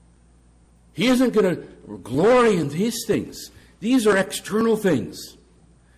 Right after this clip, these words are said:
At every age, there are false apostles that boast, you see, in externals.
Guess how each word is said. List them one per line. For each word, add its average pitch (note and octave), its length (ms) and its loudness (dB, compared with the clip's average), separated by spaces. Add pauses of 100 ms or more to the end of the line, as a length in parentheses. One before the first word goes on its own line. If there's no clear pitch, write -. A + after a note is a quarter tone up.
(600)
At F3+ 80 0
every B3+ 340 4
age, B3 300 4
there G3 100 2
are F3+ 60 -4
false G#3+ 440 -2
apostles F#3 640 -6
that D3 380 -10
boast, G#3 400 2
you E3+ 60 -8
see, E3 340 -8
in D#3+ 100 -6
externals. E3 960 -10